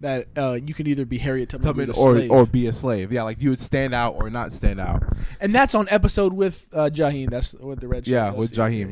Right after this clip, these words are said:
Speaker 2: Yes,
Speaker 1: yeah.
Speaker 2: sir. So then shout out, uh, Roy Moore No Zero, I
Speaker 1: Yeah.
Speaker 2: think. In a different part of the world and death. Um, oh, he said, "See when you're left with little,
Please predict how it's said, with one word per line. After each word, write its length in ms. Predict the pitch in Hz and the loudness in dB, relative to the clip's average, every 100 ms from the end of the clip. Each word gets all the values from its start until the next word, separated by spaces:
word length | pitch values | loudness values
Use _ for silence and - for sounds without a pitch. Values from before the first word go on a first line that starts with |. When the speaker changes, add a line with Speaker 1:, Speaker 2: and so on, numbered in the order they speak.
| 101 | -6
Speaker 2:
Yes, 60 | 101 | -6
Speaker 1:
yeah. 40 | |
Speaker 2:
sir. 240 | 104 90 - _ - | -6 -6 -12 _ -10
So 200 | - 143 | 2 2
then 160 | 135 139 | 4 0
shout 240 | 135 147 | 2 2
out, 120 | 147 127 | 2 2
uh, 480 | 120 123 113 107 104 - | 2 2 2 -2 -4 -8
Roy 360 | 107 123 143 147 | -2 4 4 4
Moore 300 | 139 131 127 | 0 2 2
No 420 | 127 120 110 107 113 - - | 2 0 0 -4 -10 -20 -14
Zero, 420 | 104 107 123 175 - _ | -6 -2 -2 -4 -12 _
I 60 | - | -4
Speaker 1:
Yeah. 120 | 123 | -2
Speaker 2:
think. 100 | 113 - _ - _ _ - | -2 -6 _ -20 _ _ -2
In 100 | 143 | 0
a 80 | 127 | 2
different 340 | 170 - 156 | 0 -2 -4
part 160 | 156 147 | -2 0
of 80 | |
the 80 | 135 | 0
world 300 | 123 127 127 | 0 0 -2
and 180 | 110 110 | -4 -8
death. 460 | 120 110 117 - _ _ _ - | -8 -6 -8 -14 _ _ _ -8
Um, 540 | 139 127 120 110 110 - - _ - | -4 -4 -4 -8 -14 -18 -20 _ 0
oh, 80 | 135 | 2
he 100 | 143 | 2
said, 200 | 147 110 | -4 -10
"See 240 | - 175 | -10 -8
when 220 | 180 160 156 | -4 -4 -4
you're 160 | 139 | -6
left 300 | 120 143 - | -6 -10 -8
with 140 | 135 113 | -8 -6
little, 360 | 127 143 143 | -4 -4 -8